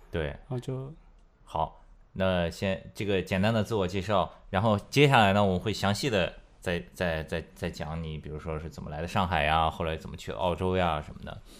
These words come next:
Speaker 1: 我刚才提到，我说我身上唯一的这个纹身就五零做的，是在我左胳膊上，是阿舍，是我的儿子。那个时候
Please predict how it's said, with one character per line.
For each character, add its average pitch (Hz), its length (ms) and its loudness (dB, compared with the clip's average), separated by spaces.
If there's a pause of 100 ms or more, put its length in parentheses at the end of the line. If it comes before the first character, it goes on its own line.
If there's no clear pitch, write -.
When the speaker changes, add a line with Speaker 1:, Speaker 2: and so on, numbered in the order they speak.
(480)
Speaker 1:
我 101 140 0
刚 139 120 8
才 165 80 4
提 - 160 2
到， 139 160 8
我 90 120 4
说 113 160 0
我 95 100 2
身 113 160 -4
上 101 160 0
唯 92 80 -2
一 110 160 -4
的 95 120 -2
这 87 180 -2
个 76 340 -4 (1200)
纹 80 160 -4
身 82 400 -4
就 80 120 -8
五 73 140 -6
零 71 180 -6
做 78 200 -6
的， - 180 -12
是 - 180 -18
在 82 140 -2
我 78 160 -6 (120)
左 73 200 -6
胳 92 100 -2
膊 87 140 -2
上， 78 160 -8 (240)
是 - 120 -10
阿 90 140 0
舍， - 200 -10
是 - 140 -10
我 73 80 -6
的 80 80 -2
儿 80 260 -2
子。 98 220 -6 (460)
那 135 260 2
个 101 80 0
时 - 160 -4
候 92 400 0